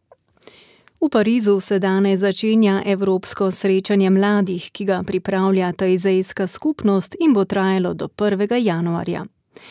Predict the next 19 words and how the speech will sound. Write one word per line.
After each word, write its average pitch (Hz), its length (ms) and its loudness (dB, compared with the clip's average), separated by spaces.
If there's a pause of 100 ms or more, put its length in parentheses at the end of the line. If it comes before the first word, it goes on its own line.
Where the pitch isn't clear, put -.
(300)
Francoska 202 580 0
prestolnica 202 800 0
srečanje 196 580 0
gosti 208 540 -4
že 226 200 -2
šestič. - 760 -8 (420)
Približno 208 720 2
osem 214 360 2
tisoč 214 340 -2
mladih 202 580 0
iz 202 160 -4
vse 240 300 -2
Evrope 214 580 -2 (280)
med 185 240 -4
osemnajstim 202 1000 2
in 285 180 4
petintridesetim 196 1000 0
letom. 190 500 -2 (640)
Osem 185 400 0